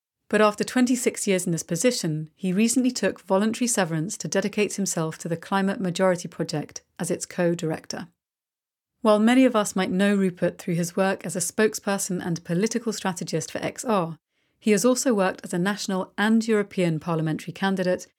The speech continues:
and councillor for the Green Party of England and Wales, and he formerly chaired the ecological think tank Greenhouse. With extensive experience arguing for ecology in media,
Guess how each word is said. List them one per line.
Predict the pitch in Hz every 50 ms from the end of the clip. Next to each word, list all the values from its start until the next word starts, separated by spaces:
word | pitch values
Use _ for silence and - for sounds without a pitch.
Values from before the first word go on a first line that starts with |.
| _ _ -
and | 185 180 170
councillor | 175 202 220 226 233 - - 226 220
for | 208 - 180
the | 180
Green | 175 - 214 214 214
Party | 208 - 196 185 180 - - -
of | - 175
England | - 180 170 160 165 165 175
and | 220 160 156
Wales, | 180 208 208 185 170 160 160 160 - _ _ _ _ _ _ -
and | 208 185
he | 196 202
formerly | - - 247 247 240 247 247 240
chaired | - - 196 175 175 170
the | - - - 196
ecological | 202 - - 226 214 208 208 214 - 220
think | 202 - - 170 170 -
tank | - 170 156 156 - - _ _
Greenhouse. | - 190 185 180 156 135 147 151 175 - - - - - _ _ _ _ _ _ _ _ _ _ _ _ _ _ _ _ -
With | 214 185
extensive | 208 208 - - 233 240 247 247 277 262
experience | 247 - - - 202 185 175 170 170 165 - -
arguing | 196 190 180 - 208 185 185
for | 170 - 180
ecology | - 160 - - 208 196 190 180 - 170 -
in | 170 160 156
media, | 175 214 226 202 180 160 156 151 156